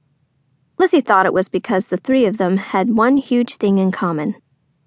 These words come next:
They each knew what it was like to have a life divided up into two parts, public and private. They'd even made up their own rules for how to deal with it.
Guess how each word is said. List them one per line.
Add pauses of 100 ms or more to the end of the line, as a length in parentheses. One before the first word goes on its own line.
(120)
They
each
knew
what
it
was
like
to
have
a
life
divided
up
into
two
parts, (560)
public (480)
and
private. (800)
They'd
even
made
up
their
own
rules
for
how
to
deal
with
it.